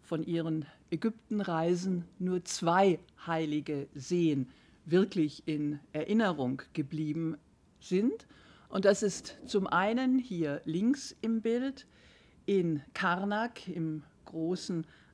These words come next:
Amun-Tempel und dann rechts der heilige See von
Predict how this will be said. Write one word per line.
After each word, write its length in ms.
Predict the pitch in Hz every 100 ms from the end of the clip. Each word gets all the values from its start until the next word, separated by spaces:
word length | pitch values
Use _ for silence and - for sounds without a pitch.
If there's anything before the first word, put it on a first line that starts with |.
| -
Amun-Tempel 1160 | 165 165 202 233 247 - 233 226 247 254 277 - - - - - _
und 440 | 269 370 392 - -
dann 360 | 202 208 233 262 - -
rechts 600 | 180 202 - - - - _ - _ _
der 300 | - 202 185 - -
heilige 640 | 165 165 170 165 180 170 -
See 480 | 165 165 165 160 160 _ _
von 420 | - - 180 202